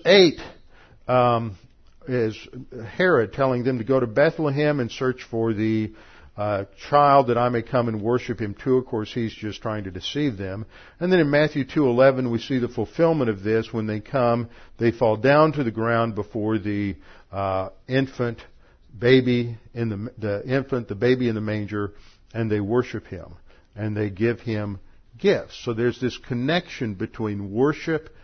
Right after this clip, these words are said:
and giving gifts in response to the grace of God there in Matthew, uh, Matthew two eleven. Uh, later on in Matthew chapter fourteen thirty-three,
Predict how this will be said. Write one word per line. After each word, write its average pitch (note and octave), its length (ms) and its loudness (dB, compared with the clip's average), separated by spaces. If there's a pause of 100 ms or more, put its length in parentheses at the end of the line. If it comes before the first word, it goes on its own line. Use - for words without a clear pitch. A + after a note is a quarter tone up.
(240)
and A#2+ 340 -6
giving A#2+ 720 -2
gifts B2 440 0
in A#2 120 -8
response A#2 600 -6
to A#2+ 80 -4
the G2+ 100 -4
grace A2 400 -2 (640)
of G#2 200 -10
God A2 360 2
there G#2+ 240 -2
in G#2 260 -8
Matthew, G#2+ 560 -6 (560)
uh, G#2 240 -6
Matthew G#2+ 520 -6
two G2+ 480 -6
eleven. G2+ 480 -6 (1080)
Uh, A#2+ 220 0
later D3+ 320 6
on D#3 160 8
in B2 120 2
Matthew D3 340 0
chapter C3+ 320 -2
fourteen C3+ 500 -2
thirty-three, C3 880 2